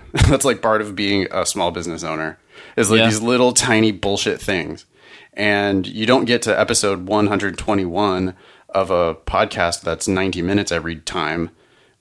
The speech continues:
Speaker 1: You know, you just <laughs> don't get there without overcoming a bunch of little bullshit.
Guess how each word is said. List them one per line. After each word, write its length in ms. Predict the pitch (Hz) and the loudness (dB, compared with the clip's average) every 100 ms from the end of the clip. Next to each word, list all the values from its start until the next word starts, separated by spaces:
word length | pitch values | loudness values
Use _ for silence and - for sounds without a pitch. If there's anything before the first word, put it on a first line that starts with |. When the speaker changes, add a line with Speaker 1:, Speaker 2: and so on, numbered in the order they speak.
| _ _ - | _ _ -8
Speaker 1:
You 80 | |
know, 140 | 95 92 | -4 -4
you 120 | 98 | -2
just 200 | 123 - | -2 2
<laughs> 0 | |
don't 240 | 139 143 | 2 4
get 180 | 143 180 | 2 2
there 180 | 104 90 | 2 2
without 360 | 95 95 101 92 | 2 2 4 4
overcoming 500 | 104 104 123 110 92 | 0 0 0 2 0
a 60 | |
bunch 240 | 87 107 107 | 0 0 0
of 180 | 90 | -2
little 180 | 92 101 | -2 -2
bullshit. 540 | 98 110 120 69 58 | 0 0 0 -4 -8